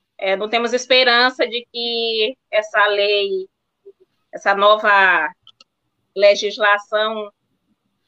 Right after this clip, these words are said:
se vai beneficiar nós, povos tradicionais, porque não acreditamos nessa bondade. Mas isso aqui que a gente tá fazendo aqui, essa coragem de vir nesse meio de comunicação, denunciar, isso aqui também é importante,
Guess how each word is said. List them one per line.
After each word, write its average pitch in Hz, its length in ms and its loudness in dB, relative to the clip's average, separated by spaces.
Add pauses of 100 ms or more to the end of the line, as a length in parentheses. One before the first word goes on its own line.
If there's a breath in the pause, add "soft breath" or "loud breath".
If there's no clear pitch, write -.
(100)
se 208 320 -6
vai 208 420 2 (1400)
beneficiar 220 680 -2
nós, 202 320 2
povos 202 380 2
tradicionais, 196 1040 0
porque 196 300 -8
não 185 160 -4
acreditamos 190 680 -6
nessa 196 300 -4
bondade. 185 540 0
Mas 233 640 0
isso 247 200 -6
aqui 233 200 -2
que - 80 -2
a 277 80 2
gente 302 220 -8
tá 247 160 0
fazendo 247 380 0
aqui, 220 320 -2
essa 220 240 -2
coragem 220 680 0
de 208 220 -20
vir 254 300 -8 (540)
nesse 226 300 -10
meio 233 200 2
de 254 100 -16
comunicação, 220 800 -2
denunciar, 233 640 0
isso 254 160 -10
aqui 226 180 -8
também 226 280 0
é - 20 -4
importante, 214 840 -4